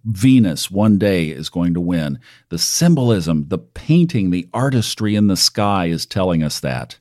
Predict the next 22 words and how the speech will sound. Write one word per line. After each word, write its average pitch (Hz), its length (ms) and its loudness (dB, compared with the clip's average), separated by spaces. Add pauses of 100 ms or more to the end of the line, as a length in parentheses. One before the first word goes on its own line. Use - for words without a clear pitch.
(280)
So 135 180 0
this 175 440 2
really 147 360 4
completes 120 1000 0
an 104 100 2
incredible 98 800 2
week 107 300 0
in 78 100 0
the 73 80 -2
sky. 62 480 -4
This 156 220 4
has 113 160 2
been 104 200 2
amazing. 85 760 0
What 151 200 2
symbolism 87 920 2
has 85 260 -2
come 95 280 0
from 78 200 -4
this? 71 240 -6
The 95 100 -6
richness, 98 720 0